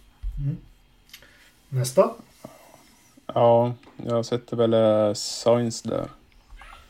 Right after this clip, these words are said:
Speaker 2: För att, eh,
Speaker 1: Tjoho.
Speaker 2: ja.
Speaker 1: Fan, du har många rätt, du har många rätt.
Speaker 2: Ja,
Speaker 1: Alltså,
Speaker 2: ja, ko-,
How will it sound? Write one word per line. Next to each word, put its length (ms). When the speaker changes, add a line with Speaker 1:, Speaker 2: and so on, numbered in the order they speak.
Speaker 2:
För 220
att, 280
eh, 440
Speaker 1:
Tjoho. 380
Speaker 2:
ja. 320
Speaker 1:
Fan, 180
du 80
har 100
många 540
rätt, 300
du 80
har 80
många 420
rätt. 160
Speaker 2:
Ja, 80
Speaker 1:
Alltså, 120
Speaker 2:
ja, 280
ko-, 400